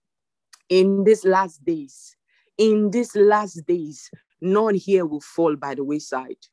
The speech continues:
Yes, we know that there is a great falling away taking place in these times, but there is also a great influx. Our position in the kingdom will not be swapped for someone coming in.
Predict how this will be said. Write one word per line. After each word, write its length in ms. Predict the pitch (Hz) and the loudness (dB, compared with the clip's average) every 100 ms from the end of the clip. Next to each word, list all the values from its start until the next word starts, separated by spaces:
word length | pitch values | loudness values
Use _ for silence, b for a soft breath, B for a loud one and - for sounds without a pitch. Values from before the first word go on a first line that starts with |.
| _ _ B B B | _ _ B B B
Yes, 360 | 185 240 262 226 | 2 2 2 0
we 160 | 233 | -2
know 200 | 233 262 | 0 0
that 180 | 240 233 | 0 0
there 140 | 226 226 | 0 0
is 120 | 202 | -2
a 40 | |
great 260 | 180 247 247 | -6 -8 -10
falling 440 | - 247 247 240 | -8 -6 -4 -4
away 260 | 226 240 226 | -4 -4 -6
taking 360 | 240 233 233 | -6 -6 -6
place 500 | 190 220 220 190 - _ _ _ _ | -2 -2 -2 -6 -20 _ _ _ _
in 180 | 233 233 | -4 -2
these 220 | 240 247 | -2 -4
times, 560 | - 185 214 180 165 - _ b | -6 -4 -4 -4 -8 -16 _ b
but 180 | 226 240 | -2 2
there 120 | 262 | 2
is 160 | 254 254 | 2 2
also 300 | 311 262 240 | 0 0 -4
a 80 | |
great 280 | 190 196 214 - | -4 -4 -6 -6
influx. 680 | 185 190 156 131 131 - - B B B - | -10 -10 -8 -8 -10 -18 -20 B B B -2
Our 260 | 220 220 220 | 2 2 2
position 1000 | - 233 196 269 320 - - 214 160 127 _ _ - | 0 -2 0 2 2 0 -4 -4 -4 -16 _ _ -6
in 180 | 220 214 | -4 -2
the 180 | 208 - - | -4 -6 -12
kingdom 480 | - 269 226 180 147 _ - | -6 -2 0 -2 -6 _ -6
will 160 | 214 | -2
not 160 | 220 240 | 0 0
be 100 | 196 | -2
swapped 540 | - - 214 214 196 | -6 -10 -4 -2 -4
for 180 | - 175 | -6 -4
someone 440 | - 196 190 170 156 | -2 -2 -2 -2 -6
coming 360 | - 165 160 151 | -4 -4 -2 -6
in. 260 | 151 135 | -6 -8